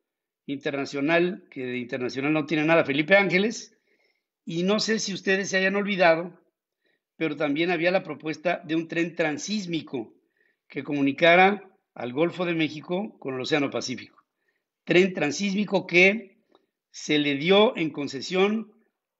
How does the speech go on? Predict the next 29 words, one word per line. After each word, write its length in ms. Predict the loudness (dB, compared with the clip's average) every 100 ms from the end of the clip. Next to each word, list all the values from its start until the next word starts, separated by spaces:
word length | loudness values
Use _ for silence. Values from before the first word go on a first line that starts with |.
| _
a 120 | -6
una 160 | 0 0
empresa 800 | 0 0 -2 0 0 0 -2 -12 _ _ _
de 160 | -14 -12
Singapur 800 | -6 0 0 2 2 2 0 -12 _ _ _ _ _ _ -16
y 140 | -12
que 140 | -2 -2
esta 180 | 0 -4
empresa 340 | -2 -2 -2
de 60 | -4
Singapur, 720 | 0 0 2 0 0 -4 -12 _ _ _ _ -4
a 120 | 0
la 160 | 0 0
chita 300 | -2 0 2
callando, 580 | 4 4 4 2 -4 -12 _ _ _
está 240 | -16 -4 -4
haciendo 400 | 0 0 0 -2
el 80 | -2
proyecto 760 | -2 0 0 0 -2 -2 -12 _ _
y 80 | -4
de 60 | -2
repente 440 | 0 -2 0 -2
va 160 | 0 0
a 40 |
salir 400 | 2 0 0 -2
como 180 | -6 -4
una 120 | 0
gran 200 | 2 2
sorpresa 580 | 0 0 2 4 2